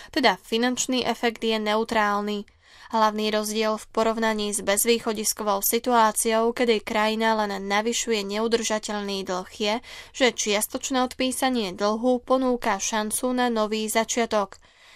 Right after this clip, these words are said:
Je ale správne, aby krajine, ktorá nezodpovedne hospodárila, bolo umožnené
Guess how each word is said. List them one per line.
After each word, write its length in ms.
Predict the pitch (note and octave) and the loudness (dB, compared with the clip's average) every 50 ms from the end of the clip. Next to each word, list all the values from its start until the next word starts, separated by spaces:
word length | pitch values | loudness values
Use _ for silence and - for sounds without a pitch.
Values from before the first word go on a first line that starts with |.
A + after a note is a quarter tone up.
| - - | -8 -2
Je 80 | B3 B3+ | 2 2
ale 240 | C#4+ D4+ D4 C#4 | 4 4 4 4
správne, 640 | B3+ - - - A3+ A3+ A#3 A#3+ A#3+ A#3+ A3 G#3 G3+ | 2 0 0 4 6 6 6 6 4 2 0 0 0
aby 160 | F#3+ F#3+ F#3+ | 0 -2 -4
krajine, 560 | F#3+ - A#3 A3+ A3 A3+ A3+ A3+ A3+ G#3+ G#3+ G#3 | -4 -2 2 4 4 4 4 2 0 -2 -4 -6
ktorá 320 | - - G#3+ G#3 G3+ G3 | -4 -4 0 0 0 0
nezodpovedne 880 | F#3+ G3 A3 A3+ B3+ B3 - - - A#3 G#3+ G#3+ G#3 - G3+ G3 F#3+ G3 | -2 -2 -2 -2 -2 -2 -4 -2 -4 -4 -2 -2 -6 -4 -6 -8 -6 -6
hospodárila, 800 | G#3+ A#3 - - - C4 A3 A3+ A3 G#3+ G#3 G3+ G#3 G#3+ G#3+ A3 | -4 -4 -4 0 0 2 4 4 4 4 4 2 2 2 2 2
bolo 320 | G#3 A3+ A3+ A3 G3+ G3+ | 2 2 2 2 2 0
umožnené 560 | G#3 A3+ A#3+ A#3+ A#3 - A#3 A3+ A3 G#3+ G3+ | 0 0 0 0 0 0 0 0 0 0 -2